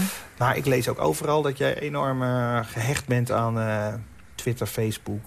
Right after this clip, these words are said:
eh, alle online activiteiten die je maar kan nuttigen, die, eh,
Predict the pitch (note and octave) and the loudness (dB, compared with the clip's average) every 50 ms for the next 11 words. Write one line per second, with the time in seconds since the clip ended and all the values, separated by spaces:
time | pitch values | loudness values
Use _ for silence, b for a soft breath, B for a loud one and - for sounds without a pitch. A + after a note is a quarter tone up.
0 | - - - G2 G#2+ A2+ A2+ - - - - - - A2+ G#2+ G#2+ A2 A2 G#2 - | -12 -8 -8 -6 -6 -6 -6 -8 -8 -8 -10 -8 -6 -6 -4 -2 -2 -4 -4 -4
1 | - - A#2+ A2+ G#2+ G#2 G#2 A2 G#2+ G2+ - - A#2 - - A#2 - - - A2+ | -4 -2 0 2 2 2 2 0 -2 -4 -4 -4 -6 -4 -4 -4 -2 0 0 2
2 | G#2+ G#2+ - - A#2 A#2 A#2 A#2 A#2 G#2 A2+ A2+ - A2 A2+ A#2 A#2 A2 - A2+ | 2 0 0 -2 -2 0 2 4 2 2 2 2 2 2 2 2 2 0 0 -2
3 | - A2+ G#2+ A2 A2+ A2 A2 G#2+ G#2+ G#2 | -2 0 0 2 2 2 4 4 4 4